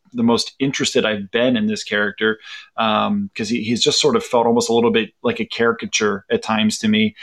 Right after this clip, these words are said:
of just, you know, a, a, a character you're just not supposed to like. He's written in a way you're not supposed to like him. Um, and he, he's given dialogue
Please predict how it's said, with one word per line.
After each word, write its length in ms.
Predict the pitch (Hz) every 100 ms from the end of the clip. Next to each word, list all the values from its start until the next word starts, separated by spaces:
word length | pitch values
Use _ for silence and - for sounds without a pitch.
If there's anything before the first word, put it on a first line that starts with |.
| - _
of 400 | 113 107 104 98
just, 320 | - 120 -
you 160 | 127 120
know, 280 | 107 104 -
a, 360 | 113 104 - 110
a, 100 | 107 - _ _ _ _ _ _ -
a 80 | 117
character 340 | 175 165 160
you're 160 | 127 113
just 220 | 127 120
not 220 | 120 120
supposed 340 | 101 120 110
to 60 | 110
like. 260 | 107 107 101
He's 260 | 123 110
written 280 | 110 131 127
in 100 | 120
a 80 | 113
way 180 | 110 107
you're 140 | 107
not 220 | 110 110
supposed 320 | - 113 110 -
to 80 |
like 260 | 104 104 101
him. 260 | 107 107 - - - _
Um, 580 | 113 110 104 104 101 98 - -
and 120 | 117
he, 80 | 113
he's 220 | 123 113
given 300 | 101 135 120
dialogue 640 | 113 117 117 110 104 101